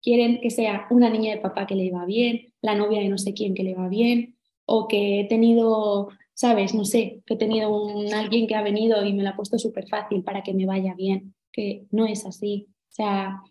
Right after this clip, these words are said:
no es así y, y qué importante es contarlo, porque idealizamos los casos de éxito visible muchísimo.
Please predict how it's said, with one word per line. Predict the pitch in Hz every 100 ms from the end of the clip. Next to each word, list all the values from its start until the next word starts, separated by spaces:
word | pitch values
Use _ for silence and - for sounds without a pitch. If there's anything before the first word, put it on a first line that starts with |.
| _ _ _ _ _ _ _ _ _ _ -
no | 247
es | 285 320
así | 311 277 285 320 359
y, | 254 233 214 208 208
y | 233
qué | 247
importante | 254 269 262 254 247
es | -
contarlo, | 220 208 208 190 185 185 _ _ -
porque | 226 208 233 214 - - _ _ _ _ _ -
idealizamos | 254 240 226 220 - 233 202 180 - - -
los | 220 -
casos | 226 214 208
de | 202
éxito | 196 - 202
visible | 190 190 190 185 180 180
muchísimo. | - 208 208 214 - 196 180 180